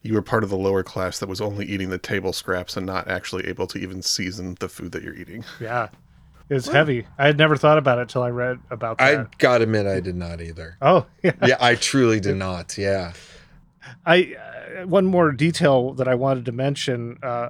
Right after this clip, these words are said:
Speaker 2: on this record is it was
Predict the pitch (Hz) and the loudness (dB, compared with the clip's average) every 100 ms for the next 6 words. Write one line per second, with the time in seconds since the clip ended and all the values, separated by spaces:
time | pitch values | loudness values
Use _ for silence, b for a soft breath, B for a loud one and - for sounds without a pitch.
0 | - 123 123 113 135 131 143 123 147 143 | -4 -4 -4 -6 -4 -2 -2 -4 -4 -4
1 | 131 113 - - _ _ _ 156 147 139 | -4 -4 -8 -10 _ _ _ -6 0 2
2 | 131 120 - | 2 -2 -6